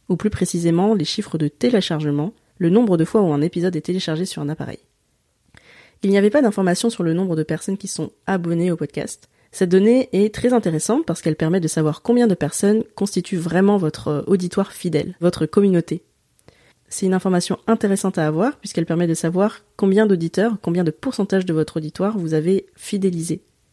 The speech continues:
Est-ce que votre auditorat est un public fidèle depuis le début ou est-il fait de curieux dont la base se renouvelle régulièrement ? Savoir ça permet d'ajuster la façon dont vous communiquez, dont vous allez chercher de nouveaux auditeurs ou dont vous allez, euh, choyer vos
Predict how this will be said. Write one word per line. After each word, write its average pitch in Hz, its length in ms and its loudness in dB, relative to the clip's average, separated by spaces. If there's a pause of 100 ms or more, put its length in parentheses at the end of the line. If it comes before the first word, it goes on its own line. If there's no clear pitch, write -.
(500)
Est-ce 196 100 2
que - 80 4
votre 190 240 2
auditorat 170 400 0
est 160 140 -4
un 147 40 -2
public 160 300 -10
fidèle 190 400 0
depuis 165 220 -2
le 160 60 -6
début 185 320 0
ou 175 260 4
est-il 165 180 -6
fait 180 160 -2
de 165 80 -2
curieux 185 420 2
dont 175 120 2
la 156 100 0
base 170 200 0
se 160 100 -4
renouvelle 156 340 0
régulièrement ? 156 600 -2 (760)
Savoir 165 320 0
ça 247 160 2
permet 170 220 2
d'ajuster 165 340 2
la 190 80 2
façon 160 260 -2
dont 165 120 0
vous 147 140 -4 (100)
communiquez, 185 640 0 (360)
dont 170 100 -2
vous 170 120 0
allez 160 140 0
chercher 190 340 -2
de 156 100 -2
nouveaux 180 360 4
auditeurs 170 440 -2 (120)
ou 240 180 2
dont 170 140 2
vous 151 180 -4
allez, 180 400 2
euh, 147 220 -2
choyer 180 420 2
vos 151 160 2